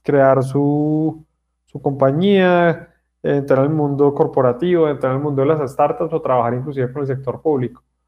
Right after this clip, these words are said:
¿Cómo ves de, de ese, de esa nueva generación que viene? Que, pues, hay, hay, hay contrastes inmensos en, en cuanto a que algunos tienen todas las ganas y otros simplemente, pues, quieren dejar pasar el tema y, y vivir.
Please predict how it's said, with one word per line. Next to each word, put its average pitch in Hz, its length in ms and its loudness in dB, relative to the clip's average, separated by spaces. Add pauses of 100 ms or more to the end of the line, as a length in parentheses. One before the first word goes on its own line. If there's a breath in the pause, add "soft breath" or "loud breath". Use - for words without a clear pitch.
(100)
¿Cómo 143 300 -4
ves 160 260 2
de, 175 380 0
de 165 120 0
ese, 160 300 -4
de 160 140 -4
esa 147 140 -6
nueva 160 360 -2
generación 139 480 -2
que 131 100 -6
viene? 151 460 -4 (420)
Que, - 80 -16
pues, 135 200 0
hay, 127 360 2
hay, 135 320 0
hay 135 580 0 (200)
contrastes 156 680 2
inmensos 139 500 -2
en, 139 360 -2 (520)
en 147 160 -2
cuanto 135 380 2
a 131 120 4
que 131 80 0
algunos 131 380 2
tienen 160 260 4
todas 160 160 4
las 151 140 4
ganas 151 360 2 (120)
y 160 120 2
otros 143 360 0
simplemente, 160 520 -4
pues, 156 200 -4
quieren 135 500 -6
dejar 139 320 -2
pasar 139 320 -2
el 147 100 -2
tema 156 360 -2
y, 143 340 -2 (460)
y 143 200 2
vivir. 131 440 4